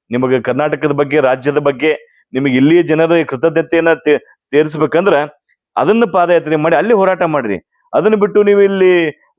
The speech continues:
ಬೆಂಗಳೂರಿನಿಂದ ಮೈಸೂರು ಮಠ ಪಾದಯಾತ್ರೆ ಮಾಡಿದ್ರೆ ನಿಮ್ಮ ಹೋರಾಟದೊಳಗೆ, ನಿಮ್ಮ ಪ್ರ-, ಕೊನೆಯ ದಿನದ ಸಮಾವೇಶದೊಳಗೆ ಎಷ್ಟು ಜನ ಸೇರ್ಯಾರ ಅಂತ ನಾವು ನೋಡೇವಿ.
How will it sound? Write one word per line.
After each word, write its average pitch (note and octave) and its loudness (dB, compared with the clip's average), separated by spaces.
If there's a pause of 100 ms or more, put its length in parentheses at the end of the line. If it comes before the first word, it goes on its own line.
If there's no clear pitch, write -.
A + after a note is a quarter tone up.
(160)
ಬೆಂಗಳೂರಿನಿಂದ G3+ 2
ಮೈಸೂರು F3 2
ಮಠ F#3+ 0
ಪಾದಯಾತ್ರೆ D#3+ 0
ಮಾಡಿದ್ರೆ D3+ 0
ನಿಮ್ಮ D3 -2
ಹೋರಾಟದೊಳಗೆ, D3+ 2
ನಿಮ್ಮ C#3+ -2
ಪ್ರ-, A#2+ 0
ಕೊನೆಯ F3 0
ದಿನದ F3+ -2
ಸಮಾವೇಶದೊಳಗೆ D#3+ -2
ಎಷ್ಟು F3 0
ಜನ D#3 2
ಸೇರ್ಯಾರ F3 0
ಅಂತ D#3 -4
ನಾವು D#3 0
ನೋಡೇವಿ. B2+ 0